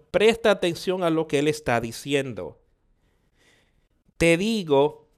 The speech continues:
que el que no naciere de nuevo no puede ver el reino de Dios". Y él está hablando de ese reino eterno de Dios.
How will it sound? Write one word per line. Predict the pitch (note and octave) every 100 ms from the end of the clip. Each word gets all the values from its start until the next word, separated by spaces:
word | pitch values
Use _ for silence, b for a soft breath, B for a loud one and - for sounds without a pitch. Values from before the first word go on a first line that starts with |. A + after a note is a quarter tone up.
| -
que | D3
el | D3 C#3+
que | C#3+
no | C#3 C#3+ E3 F3+
naciere | D3+ C#3 - D#3+ F#3+ D#3
de | D3+
nuevo | F3 F3+ E3+ D3+
no | D#3 G3 G3 G3+ F#3 _
puede | E3+ E3+ E3+ F3 F3
ver | D#3 D3 D3 D3 D3+
el | D#3+ D#3
reino | C3+ C3 C3 D#3
de | E3+ F3+
Dios". | F#3 A3 F3 C#3 C3+ C#3
Y | C3
él | B2+
está | - D#3 D#3+
hablando | D#3 D3+ D3 C#3+ C#3+ C#3
de | C#3 C#3 - D3
ese | D#3 D#3+ - D#3+ D#3 C3+
reino | C#3 D3 D3+ D3 C#3+
eterno | C#3+ - F#3 A3 F#3 D3+
de | C3+
Dios. | A#2+ A#2 B2